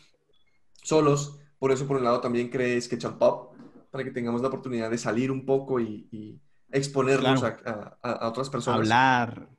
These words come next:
Speaker 2: relacionarse,
Speaker 1: hablar,
Speaker 2: en
Speaker 1: a
Speaker 2: fin.
Speaker 1: compartir.
Speaker 2: Ujú.
Speaker 1: ¿Y, y qué? Y...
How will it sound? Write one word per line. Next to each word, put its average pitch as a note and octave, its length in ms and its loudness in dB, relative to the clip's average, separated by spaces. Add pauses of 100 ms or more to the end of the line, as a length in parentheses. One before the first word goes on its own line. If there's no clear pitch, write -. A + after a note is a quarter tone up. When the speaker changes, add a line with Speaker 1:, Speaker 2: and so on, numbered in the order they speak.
(160)
Speaker 2:
relacionarse, A#2+ 720 -2
Speaker 1:
hablar, B2 100 2
Speaker 2:
en B2 60 2
Speaker 1:
a - 40 0
Speaker 2:
fin. B2+ 120 2
Speaker 1:
compartir. A#2 600 -4 (720)
Speaker 2:
Ujú. A#2 520 0 (260)
Speaker 1:
¿Y, F#3+ 400 -4 (160)
y D#3 180 -12
qué? G#3 360 0
Y... C#3+ 840 -2